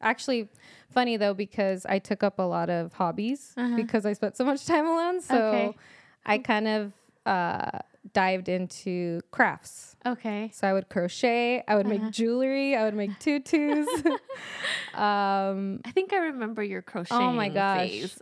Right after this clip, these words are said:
Speaker 2: I think
Speaker 1: I
Speaker 2: I
Speaker 1: would,
Speaker 2: remember
Speaker 1: I
Speaker 2: that.
Speaker 1: was into nail art. You,
Speaker 2: Yeah.
Speaker 1: you name it, I was doing it
Speaker 2: Okay.
Speaker 1: because I was just filling my time with things that made me happy, which were, was crafting.
Speaker 2: Yeah. Were you working or going to school at all?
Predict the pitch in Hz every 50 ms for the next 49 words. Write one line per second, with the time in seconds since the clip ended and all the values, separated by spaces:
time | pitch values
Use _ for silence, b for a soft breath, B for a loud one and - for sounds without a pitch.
0 | _ _ 220 220 240 240 247 254 254 262 175 170 160 - 240 240 262 262 262 220
1 | 220 226 220 208 - 185 175 180 196 220 240 247 240 247 247 226 - 233 233 233
2 | 233 233 - - - _ - 226 285 339 381 - 156 - - 233 285 330 339 330
3 | 311 302 302 311 311 311 311 254 - 214 220 226 226 226 190 185 208 190 185 175
4 | 170 170 190 - - - 226 233 - - 226 185 240 220 208 214 202 208 220 240
5 | 226 - 226 220 - - 214 208 208 208 208 208 185 180 180 - - 185 180 175
6 | 175 180 175 175 - - 175 175 170 - 180 - - - - 175 170 180 170 165
7 | - - 180 170 - - - - - _ _ _ - 185 - - - 180 180 -
8 | - - 285 311 302 - 185 170 170 180 185 - - 269 269 247 226 214 208 208
9 | 208 208 - _ _ _ _ - 262 285 285 254 294 294 247 233 226 226 - 269
10 | 277 269 262 269 254 247 233 240 233 - - 214 208 220 226 240 262 302 311